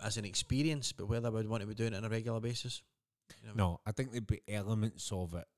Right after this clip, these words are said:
Speaker 2: that you're right. You would be like, "Wow," and "Whoa," and you know what I mean. Being at the, being at the junction and telling everybody that we're going left, and hear the "whoa, whoa, whoa" as they all pile by you,
Speaker 1: Aye.
Speaker 2: and then holding up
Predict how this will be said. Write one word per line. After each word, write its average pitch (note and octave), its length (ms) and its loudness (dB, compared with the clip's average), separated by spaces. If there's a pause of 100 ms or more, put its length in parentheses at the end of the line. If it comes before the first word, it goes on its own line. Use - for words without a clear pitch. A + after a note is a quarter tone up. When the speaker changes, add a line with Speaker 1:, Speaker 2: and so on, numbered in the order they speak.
Speaker 2:
that F2 180 -8
you're E2 180 -2
right. E2+ 320 -2
You E2 160 -4
would E2 120 -4
be F2 200 4
like, D#2+ 260 -4 (160)
"Wow," E2 580 -6
and D2+ 300 -10
"Whoa," E2+ 600 -6
and E2 260 -8
you F#2 80 -4
know E2 60 -8
what - 20 -8
I E2+ 100 -2
mean. F2 140 -4 (800)
Being F#2 440 4 (220)
at D2 140 -14
the, E2+ 220 -8 (680)
being A2+ 180 0
at G#2 100 -8
the F2+ 60 -10
junction F#2 500 -2
and E2+ 220 -2
telling F2 220 -2
everybody E2 380 -2
that D#2 160 -6
we're D#2 80 -10
going E2 320 -4
left, - 500 -6 (400)
and F#2 80 -6
hear F#2+ 140 2
the E2+ 240 -2
"whoa, G#2+ 680 0
whoa, G2+ 560 0
whoa" A2+ 260 4
as F2+ 120 -2
they F#2+ 60 2
all F#2 100 2
pile F2+ 320 -4
by D#2+ 180 -6
you, G2+ 220 2 (320)
Speaker 1:
Aye. G2 200 -8
Speaker 2:
and G2 120 0
then F2+ 240 2
holding G2+ 380 -2
up F#2+ 100 -6